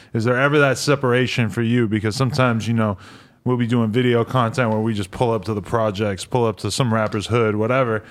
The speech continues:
And to me, I love that feeling of just being accepted in that environment, being able to document this shit, knowing that it's very hard for most people to get into this environment. Um, but then at the same time, sometimes I think, like,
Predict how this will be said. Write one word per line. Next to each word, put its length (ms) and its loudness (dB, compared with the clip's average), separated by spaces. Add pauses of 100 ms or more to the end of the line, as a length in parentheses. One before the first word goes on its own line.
(380)
And 420 -4
to 80 -4
me, 220 2
I 120 0
love 320 2
that 180 0
feeling 520 -2
of 180 -4
just 480 -2 (340)
being 280 2
accepted 460 0
in 80 0
that 120 2
environment, 760 0
being 200 0
able 240 0
to 80 0
document 500 0
this 140 0
shit, 320 0
knowing 280 2
that 180 2
it's 120 -4
very 260 0
hard 300 2
for 100 -4
most 220 0
people 220 -2
to 80 0
get 160 0
into 200 -2
this 160 -2
environment. 600 -2 (440)
Um, 540 -2 (160)
but 160 -6
then 100 4
at 80 4
the 80 -2
same 240 0
time, 240 0
sometimes 380 0
I 80 2
think, 320 -2
like, 340 -2